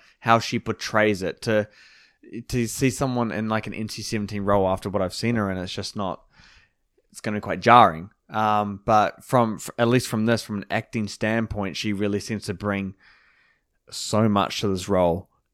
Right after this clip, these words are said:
In just terms of that laugh, it's just something like how sh-, h-,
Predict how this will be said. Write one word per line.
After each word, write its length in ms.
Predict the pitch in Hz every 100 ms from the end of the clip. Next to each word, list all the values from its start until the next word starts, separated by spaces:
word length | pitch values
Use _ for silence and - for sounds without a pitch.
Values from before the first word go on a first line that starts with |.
| -
In 120 | 107
just 220 | 113 104
terms 220 | 117 107
of 60 | 107
that 100 | 82
laugh, 420 | 98 101 98 98
it's 140 | 98
just 220 | - 104 -
something 320 | 104 101 104
like 440 | 92 92 82 - _ - _ _ _ _ _ _ _ _
how 200 | - 110
sh-, 100 | 104 -
h-, 60 | -